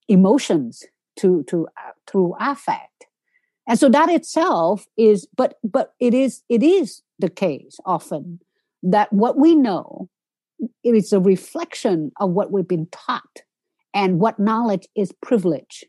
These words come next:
in society. So knowledge is very difficult.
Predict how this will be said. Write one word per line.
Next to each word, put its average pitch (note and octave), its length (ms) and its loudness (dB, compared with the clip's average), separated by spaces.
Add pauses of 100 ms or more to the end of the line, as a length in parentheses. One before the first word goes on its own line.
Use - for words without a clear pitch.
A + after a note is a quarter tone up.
(120)
in F3+ 140 -4
society. D3+ 560 -6
So A3 200 0
knowledge C4 520 0
is F#3+ 160 -6
very G#3+ 300 0 (160)
difficult. A3+ 600 -4